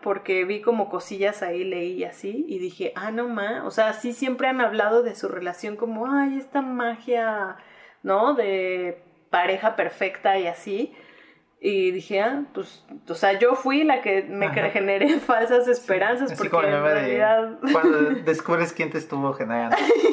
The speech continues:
Speaker 1: Sí,
Speaker 2: Yo.
Speaker 1: ¿no? O sea,
Speaker 2: Ajá.
Speaker 1: porque en realidad, pues, en esa, en ese sentido nunca me engañaron, pero sí creo que esta de, de las que recuerdo, pues,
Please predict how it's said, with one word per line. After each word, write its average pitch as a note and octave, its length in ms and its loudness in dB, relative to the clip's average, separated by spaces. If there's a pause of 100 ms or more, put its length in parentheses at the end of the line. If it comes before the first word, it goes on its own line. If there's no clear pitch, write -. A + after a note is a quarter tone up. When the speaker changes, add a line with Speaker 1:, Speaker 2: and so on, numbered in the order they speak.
(680)
Speaker 1:
Sí, C#4+ 400 4
Speaker 2:
Yo. B3 400 2
Speaker 1:
¿no? D4 60 4
O - 40 -4
sea, E3 140 -2
Speaker 2:
Ajá. A#3 260 2 (380)
Speaker 1:
porque A#3+ 300 4
en A#3 100 2
realidad, A#3+ 580 4 (420)
pues, A#3 200 2
en B3 160 2
esa, D4 240 2 (140)
en A3+ 160 0
ese C4+ 160 2
sentido A#3 420 -2
nunca A#3 260 -2
me A3+ 120 -2
engañaron, G3 480 -2 (400)
pero C#4+ 280 4
sí - 200 -4
creo B3+ 240 0
que B3 260 2
esta A3 420 0
de, G#3 160 -4 (220)
de F#3 200 -2
las F3+ 260 -4
que F3+ 120 -2
recuerdo, A#3 600 2
pues, B3 360 0